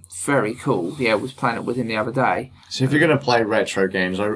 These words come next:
Speaker 2: I know that I play most of mine on an H D T V. In fact, I emulate a lot of my stuff.
Speaker 1: Yeah.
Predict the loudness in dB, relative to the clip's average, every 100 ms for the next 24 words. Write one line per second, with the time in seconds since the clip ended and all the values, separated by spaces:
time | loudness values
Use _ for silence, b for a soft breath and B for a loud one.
0 | 2 4 4 -2 0 2 4 4 2 2
1 | 0 0 -2 -2 -4 0 0 0 0 0
2 | -2 -2 0 0 0 0 0 0 -2 -2
3 | 0 0 2 0 -2 -4 -8 -8 -8 -6
4 | -6 -8 -8 -4 0 -2